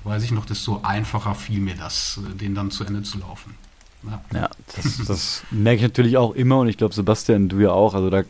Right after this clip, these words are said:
Speaker 2: trifft's wirklich, ähm, auf den Kopf, wenn man sagt, man wird spätestens unterwegs fit, ne? Also meistens irgendwie nach Tag drei, nach Tag vier,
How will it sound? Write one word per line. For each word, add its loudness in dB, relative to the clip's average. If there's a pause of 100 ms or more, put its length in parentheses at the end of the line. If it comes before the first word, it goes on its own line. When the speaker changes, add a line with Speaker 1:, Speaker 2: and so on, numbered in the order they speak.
(320)
Speaker 2:
trifft's -2
wirklich, 2
ähm, 4
auf 0
den 2
Kopf, 0
wenn 4
man 4
sagt, 0
man 4
wird 0
spätestens 0
unterwegs 0
fit, -6 (120)
ne? 4
Also 4
meistens 2
irgendwie 4
nach 2
Tag -2
drei, 2
nach -2
Tag -8
vier, 2